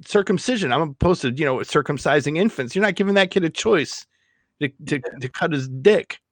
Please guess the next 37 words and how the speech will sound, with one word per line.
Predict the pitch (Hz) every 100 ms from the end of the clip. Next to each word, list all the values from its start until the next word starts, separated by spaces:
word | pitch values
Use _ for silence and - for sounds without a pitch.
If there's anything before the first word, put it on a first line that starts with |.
| _ -
right? | 139 180 - - - -
You're | 151
not | 202 190
giving | 180 190
a | 175
choice. | - 233 165
The |
kid, | 160 226 185
the, | 180 _
maybe | 165 170 196 226
the | 220
kid | - 226 185
would | 165 160 151
wanna | 151 180 156
be, | 170 175
m-, | 143 139 - _ _ _ _
you | -
know, | 160
one | 143 147 156 143
race, | 151 175 76 - - - _ -
but | 143 127
you're | 170
not | 190 165
giving | 147 160
him | 160 147
the |
choice. | 131 156 120 - - _ _ -
You're | 151
saying, | 170 147
"Nope, | 143 185 - - _ _ _ _ -
I'm | 170 208
deciding | 185 - 156 156 151 147 - -
that | 101
you're | 147 160
gonna | 156 135
be | 131 131 127
biracial | 120 120 113 117 117 - 85